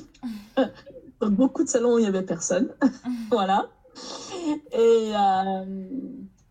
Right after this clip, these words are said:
et en fait, après, j'ai, j'ai, j'ai participé à un concours organisé par, euh, Prélude, Livre de Poche, euh, Kobo,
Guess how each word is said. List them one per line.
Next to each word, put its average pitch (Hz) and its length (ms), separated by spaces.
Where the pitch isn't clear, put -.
et 226 100
en 190 100
fait, 240 300
après, 240 560
j'ai, 185 520
j'ai, 185 640
j'ai 170 140
participé 226 500
à 214 60
un 202 80
concours 190 420
organisé 190 640
par, 175 280
euh, 190 320
Prélude, 196 520
Livre 180 140
de 180 120
Poche, 202 440
euh, 175 160
Kobo, 175 340